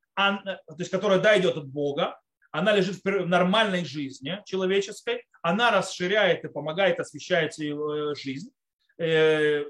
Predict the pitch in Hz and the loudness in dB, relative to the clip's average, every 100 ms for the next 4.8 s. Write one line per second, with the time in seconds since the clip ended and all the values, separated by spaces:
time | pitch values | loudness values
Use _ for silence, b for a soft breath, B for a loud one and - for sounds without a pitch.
0 | - 208 175 - _ _ - 175 185 190 | -8 -4 -4 -6 _ _ 0 4 6 6
1 | 220 170 143 160 139 190 - - 139 135 | 4 4 2 -2 0 -4 -4 -12 -12 -10
2 | 135 151 139 131 131 131 127 127 127 - | -10 -8 -8 -8 -10 -14 -14 -14 -16 -4
3 | 185 185 - - - 139 135 143 151 - | -2 -2 -4 -14 -14 -12 -12 -12 -12 -10
4 | 139 139 - 127 120 - 147 - | -8 -8 -8 -12 -12 -10 -8 -8